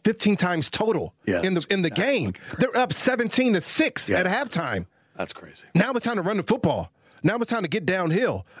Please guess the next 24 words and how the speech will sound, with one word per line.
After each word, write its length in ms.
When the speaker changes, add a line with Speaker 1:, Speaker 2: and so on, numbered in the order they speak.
Speaker 1:
Phillip 240
Lindsay 340
is, 160
is 100
a 100
really 360
good 220
running 220
back. 220
Speaker 2:
Um, 380
so 420
I 140
don't 180
think 180
a 60
lot 160
of 60
people 180
know 260
this 220
about 220
Brian 280
Westbrook, 440
but 100